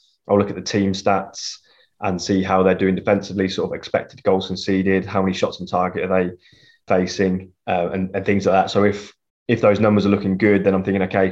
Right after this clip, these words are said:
clean sheets are likely for those players. And then I'll look at the team and think, okay, which one is the most attacking defender in that team or the best value for money? Sometimes you get a really cheap defender, don't you? You've got a big team when there's an injury or something. So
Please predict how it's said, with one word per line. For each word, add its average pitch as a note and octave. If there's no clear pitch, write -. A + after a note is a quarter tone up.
clean G#2
sheets F#2+
are G2
likely G2
for F#2+
those F#2
players. F#2
And G2+
then G2
I'll F#2+
look G#2+
at -
the F#2
team G2+
and F#2+
think, F#2+
okay, F#2
which F#2+
one F#2+
is F#2
the G2+
most F#2
attacking F#2+
defender F#2
in F#2+
that -
team F#2+
or G2+
the F#2+
best F#2+
value F#2+
for F#2+
money? F#2+
Sometimes F#2+
you F#2
get F#2
a -
really F#2
cheap -
defender, F#2
don't F2+
you? F#2
You've F2+
got F2
a F#2
big F#2+
team F#2
when G2
there's F#2
an F#2
injury F2+
or F2
something. E2
So F2